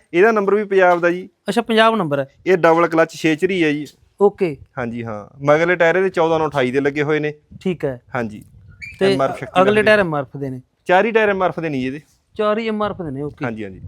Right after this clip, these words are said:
Speaker 2: ਤੇ ਟਾਇਰਾਂ ਦੀ ਕੀ ਕੰਡੀਸ਼ਨ ਹੋਣੀ ਹੈ ਇਹਦੀ?
Speaker 1: ਮਗਰਲੇ ਟਾਇਰ ਤਾਂ ਪਚਾਸੀ ਪਏ ਨੇ ਜੀ।
Speaker 2: ਹੂੰ।
Speaker 1: ਮੂਹਰਲੇ ਮੰਨ ਲਓ ਸੱਠ ਪੈਂਹਠ ਪਏ ਲਾ ਲਓ।
Speaker 2: ਠੀਕ ਹੈ। ਤੇ ਇਹ, ਇਹ ਕਿੰਨੇ ਦਾ ਬਣੂ ਟਰੈਕਟਰ?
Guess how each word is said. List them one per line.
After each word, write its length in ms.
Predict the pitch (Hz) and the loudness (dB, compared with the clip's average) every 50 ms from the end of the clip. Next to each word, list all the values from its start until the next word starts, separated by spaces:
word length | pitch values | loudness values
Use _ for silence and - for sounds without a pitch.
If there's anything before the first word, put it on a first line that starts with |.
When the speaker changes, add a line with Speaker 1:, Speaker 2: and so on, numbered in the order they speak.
| - - | -14 -6
Speaker 2:
ਤੇ 80 | - 208 | -6 -4
ਟਾਇਰਾਂ 260 | 202 226 233 240 247 | -2 -2 -2 -2 -2
ਦੀ 80 | 254 240 | -4 -6
ਕੀ 140 | 247 262 247 | -8 -10 -8
ਕੰਡੀਸ਼ਨ 300 | 254 269 262 - 247 254 | -6 -8 -6 -4 -4 -4
ਹੋਣੀ 220 | 233 240 240 240 | -4 -4 -6 -6
ਹੈ 60 | 240 | -8
ਇਹਦੀ? 160 | 247 269 269 185 | -10 -10 -10 -2
Speaker 1:
ਮਗਰਲੇ 340 | 151 156 170 185 190 196 185 | 0 2 2 2 2 0 0
ਟਾਇਰ 200 | 202 202 202 202 | 0 0 0 0
ਤਾਂ 100 | 202 190 | -4 -8
ਪਚਾਸੀ 440 | - 170 185 220 202 - - 180 | -8 -6 -4 -4 -4 -4 -6 -6
ਪਏ 260 | 170 180 180 170 185 185 | -4 -2 -2 -2 0 -2
ਨੇ 120 | 180 180 | -2 -2
ਜੀ। 140 | 185 180 170 | -4 -4 -6
Speaker 2:
ਹੂੰ। 260 | 196 208 214 220 214 - _ _ _ _ 170 | -6 -6 -6 -8 -10 -14 _ _ _ _ -8
Speaker 1:
ਮੂਹਰਲੇ 280 | 175 185 196 190 190 | -6 -6 -4 -4 -6
ਮੰਨ 160 | 180 175 165 | -6 -4 -6
ਲਓ 200 | 156 147 143 131 110 _ - _ _ _ | -6 -6 -8 -10 -16 _ -20 _ _ _
ਸੱਠ 180 | - 143 - 147 | -8 -8 -6 -4
ਪੈਂਹਠ 160 | 135 143 151 | -6 -6 -6
ਪਏ 160 | 156 156 151 | -4 -6 -4
ਲਾ 100 | 139 131 | -4 -4
ਲਓ। 160 | 120 127 160 - _ _ _ _ _ _ | -6 -6 -10 -12 _ _ _ _ _ _
Speaker 2:
ਠੀਕ 300 | - 175 165 139 - - | -8 -8 -8 -8 -8 -10
ਹੈ। 120 | 131 117 _ _ _ _ _ _ _ _ _ _ _ _ _ _ _ _ | -12 -12 _ _ _ _ _ _ _ _ _ _ _ _ _ _ _ _
ਤੇ 80 | 254 262 | 0 0
ਇਹ, 360 | 262 254 254 277 277 277 302 | 2 2 0 2 2 0 -2
ਇਹ 60 | 302 | -2
ਕਿੰਨੇ 260 | 302 285 262 254 254 | -4 -4 -4 -2 -2
ਦਾ 120 | 240 240 220 | -2 0 0
ਬਣੂ 220 | 208 202 190 180 | 0 -2 -2 -2
ਟਰੈਕਟਰ? 320 | 175 175 165 147 151 139 | -2 -4 -4 -4 -6 -12